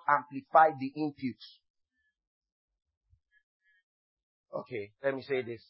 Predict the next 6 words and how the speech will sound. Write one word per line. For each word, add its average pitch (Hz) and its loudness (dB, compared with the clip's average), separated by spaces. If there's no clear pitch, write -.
By 143 4
you, 208 4
I'm 147 4
able 175 2
to 147 -2
run 170 8